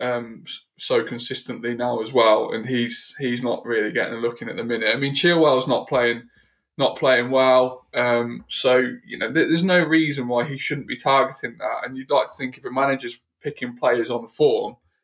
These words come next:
that he will be in the mix, but I'm not that arsed, mate. I'd rather he just concentrated on playing well for Villa, giving us thirty-eight solid performances, helping us,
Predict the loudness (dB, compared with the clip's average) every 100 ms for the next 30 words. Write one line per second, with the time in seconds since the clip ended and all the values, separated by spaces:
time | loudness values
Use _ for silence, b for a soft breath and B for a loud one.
0 | _ -4 0 0 2 2 2 2 2 0
1 | 2 2 2 -6 -18 -18 _ _ _ _
2 | 4 4 4 0 -12 _ _ 0 2 2
3 | 2 4 4 2 -2 -4 -2 0 4 4
4 | 2 -2 -6 -8 -8 -8 -6 -2 -2 -2
5 | -4 0 2 2 -2 -4 0 2 4 2
6 | 0 B _ -4 -2 -2 -2 2 2 4
7 | 4 4 2 0 2 0 -4 -4 -4 -4
8 | -4 -4 -2 -2 -2 -2 -8 -8 -12